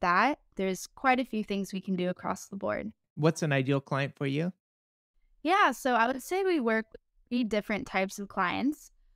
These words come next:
Speaker 1: One are large conglomerates, where we build relationships and then do tech innovation for all of the brands under their umbrella. The second would be tech-forward companies, for example, Alo Yoga, where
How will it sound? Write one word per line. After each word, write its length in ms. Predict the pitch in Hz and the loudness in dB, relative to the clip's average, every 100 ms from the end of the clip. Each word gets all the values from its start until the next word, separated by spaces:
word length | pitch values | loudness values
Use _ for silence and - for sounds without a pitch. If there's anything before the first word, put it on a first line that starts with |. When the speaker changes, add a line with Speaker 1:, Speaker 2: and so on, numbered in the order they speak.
| _ - | _ -2
Speaker 1:
One 340 | 214 233 285 | 2 4 4
are 280 | 302 226 214 | 4 2 2
large 440 | 202 190 202 - | 2 2 0 -4
conglomerates, 840 | - 262 208 185 185 185 247 - 214 | -4 -2 2 2 2 0 -2 -8 -6
where 140 | 196 | -2
we 100 | 196 | -2
build 240 | 196 196 | 0 0
relationships 960 | 202 208 185 185 - 190 220 247 - - - | 2 0 0 -2 -4 -2 -2 -2 -4 -10 -4
and 160 | 196 | -2
then 220 | 185 180 | 0 0
do 180 | 180 185 | -2 -4
tech 300 | 185 - 196 | -2 -2 -2
innovation 640 | 196 180 180 - 202 202 240 | -2 -2 -2 -2 -2 0 0
for 300 | - 190 185 | 0 -2 0
all 200 | - 180 | 0 0
of 100 | 180 | -2
the 80 | 196 | -4
brands 400 | 190 175 185 - | -2 -2 -2 -4
under 200 | 185 185 | -6 -2
their 200 | 185 196 | 0 0
umbrella. 560 | 226 175 180 185 196 - _ _ _ | 0 0 -2 -2 -4 -6 _ _ _
The 100 | 208 | -8
second 480 | - 208 220 269 254 | 0 0 2 0 0
would 200 | 214 190 | -4 -4
be 300 | 202 202 190 | -2 -2 -4
tech-forward 640 | - 320 330 - 208 202 - | -2 -2 -2 -4 -2 -2 -2
companies, 760 | 196 190 196 190 190 190 - - | -4 -2 -2 -2 -2 -4 -8 -8
for 120 | 190 | -8
example, 480 | 185 185 185 185 - | -4 -4 -4 -4 0
Alo 300 | 180 185 185 | 2 2 0
Yoga, 640 | 185 214 226 220 202 202 202 _ _ _ | 0 0 0 2 2 0 -4 _ _ _
where 520 | 196 202 185 185 190 | -2 0 0 0 -4